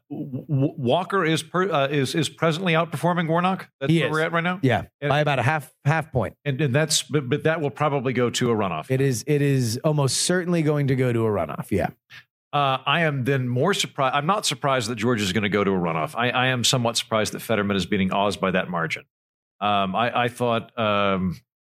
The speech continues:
Speaker 1: I, I don't know a lot about Pennsylvania politics, but, but, uh, um, I, I,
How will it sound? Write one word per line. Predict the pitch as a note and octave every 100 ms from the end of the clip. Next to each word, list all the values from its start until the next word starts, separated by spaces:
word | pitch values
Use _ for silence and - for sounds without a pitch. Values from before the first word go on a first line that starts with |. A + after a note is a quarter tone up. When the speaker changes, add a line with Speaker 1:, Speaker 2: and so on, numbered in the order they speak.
| _
Speaker 1:
I, | D3+ D#3 D#3+
I | D#3+
don't | E3
know | D3+ C3+
a |
lot | B2 B2
about | B2+ B2 G2
Pennsylvania | A#2+ - A#2 A2
politics, | - B2 B2 A#2+ B2+ A2+ -
but, | G#2+ G#2+ -
but, | A2+ G#2+
uh, | G#2+ G#2+ A2 A2 G#2+ G#2
um, | F#2+ -
I, | A#2
I, | A2 A2 A2+ A2 F#2